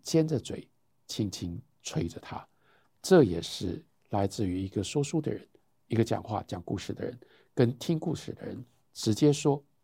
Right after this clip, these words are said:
直接对话的这种态度。这都不是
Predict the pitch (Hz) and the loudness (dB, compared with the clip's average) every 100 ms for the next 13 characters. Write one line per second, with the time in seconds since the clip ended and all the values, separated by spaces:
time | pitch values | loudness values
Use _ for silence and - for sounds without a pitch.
0 | _ - - 107 104 127 123 - 151 - | _ -8 0 0 4 2 2 0 0 0
1 | - - _ _ - 98 117 92 98 - | -6 -8 _ _ -4 0 0 -2 -8 -4
2 | - 87 - - _ - - - - _ | -4 -4 -6 -8 _ -20 -20 -20 -20 _
3 | - 190 202 165 - 156 143 | 10 12 12 8 4 6 6